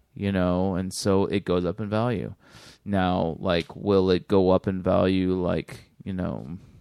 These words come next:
like a fucking Cause piece or Jeff Koons piece or, you know, wh-, whatever? Like, more than likely, no.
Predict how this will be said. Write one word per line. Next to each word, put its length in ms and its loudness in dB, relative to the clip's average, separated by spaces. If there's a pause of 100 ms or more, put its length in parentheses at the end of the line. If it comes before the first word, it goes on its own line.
(760)
like 100 -18
a 60 -14
fucking 260 -6
Cause 360 2
piece 500 2
or 340 -4
Jeff 240 -8
Koons 380 -4
piece 420 -4
or, 200 -8 (200)
you 80 -14
know, 180 -14
wh-, 240 -2
whatever? 500 0
Like, 260 -4 (1900)
more 380 -2
than 140 0
likely, 320 0
no. 580 2